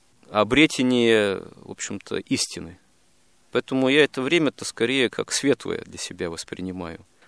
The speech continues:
Вот. Другое дело, что, да, многие люди из тех, с кем пришлось общаться, в то время учиться,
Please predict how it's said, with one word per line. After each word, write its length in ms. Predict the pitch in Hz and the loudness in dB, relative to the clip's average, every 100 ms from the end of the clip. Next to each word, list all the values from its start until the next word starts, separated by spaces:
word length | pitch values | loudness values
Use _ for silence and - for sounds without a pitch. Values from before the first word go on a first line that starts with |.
| _ | _
Вот. 300 | - 110 87 | 0 2 2
Другое 320 | 90 120 175 175 | 0 2 4 6
дело, 200 | 175 160 | 6 4
что, 280 | - 151 | 4 2
да, 420 | 131 156 131 104 95 | 4 6 8 6 4
многие 1500 | 98 - - - 65 69 107 113 123 143 147 127 123 127 | -2 -14 -18 -20 -20 -16 -10 -6 -4 0 0 0 0 0
люди 460 | 127 160 160 127 117 | 2 2 2 4 2
из 240 | - - - | 2 -4 -12
тех, 560 | - 131 135 120 - - | -8 0 0 0 -4 -16
с 160 | - - | -16 -4
кем 200 | 123 117 | -2 0
пришлось 680 | 117 113 - 117 113 - - - _ | -2 -4 -2 0 0 -2 -8 -18 _
общаться, 540 | - - - 160 - | -10 -4 2 2 0
в 40 | - | -4
то 100 | 113 | -2
время 200 | 113 110 | 0 0
учиться, 1040 | 110 - 156 - 113 104 95 - - - | 0 -2 -4 -2 0 2 0 -4 -10 -16